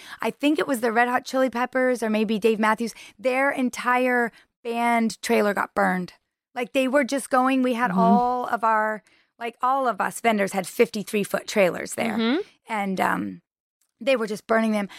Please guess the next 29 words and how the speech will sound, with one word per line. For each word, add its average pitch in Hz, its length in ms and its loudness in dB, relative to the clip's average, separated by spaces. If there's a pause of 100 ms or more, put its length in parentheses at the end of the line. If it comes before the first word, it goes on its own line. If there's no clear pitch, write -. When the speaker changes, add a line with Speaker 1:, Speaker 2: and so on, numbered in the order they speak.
(120)
Speaker 1:
I 247 140 0
had 247 160 -4
gone 247 260 2
into, 233 600 0
um, 202 340 0
this 202 340 -6
tent, - 260 -2
this - 400 -8
huge 254 400 0
tent 196 300 -2
that - 180 -4
ser-, - 320 0
that 202 240 -2
sold - 460 -4
clothing. 190 340 0
It - 80 -10
was 202 140 0
like 208 160 0
a 185 60 -16
clothing 180 380 -2
store. - 540 -4
Speaker 3:
Mm-hmm. - 380 -20
Speaker 1:
And 220 100 0
I 208 80 4
was, 190 160 -2
like, 175 260 -8
picking 185 240 -10
out 175 160 -2
some 190 280 -12